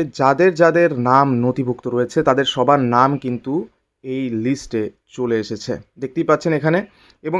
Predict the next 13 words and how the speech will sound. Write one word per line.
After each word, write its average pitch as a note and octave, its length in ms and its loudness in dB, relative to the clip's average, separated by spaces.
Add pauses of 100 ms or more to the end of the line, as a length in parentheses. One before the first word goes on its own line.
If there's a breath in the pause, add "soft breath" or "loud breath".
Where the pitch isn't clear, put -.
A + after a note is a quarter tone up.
এখানে F3 360 2
স্যাংশন D#3+ 460 2
অ্যামাউন্ট D#3+ 400 4
রয়েছে, E3 380 4 (120)
তাদের D3 300 2 (120)
কটা C#3 240 0
ইনস্টলমেন্টে D#3 600 2
তারা D3+ 180 4
টাকা D3 220 0 (180)
পেয়েছে D3 320 -4
already D3+ 380 4
সেটাও D#3 360 2
কিন্তু D3 160 -2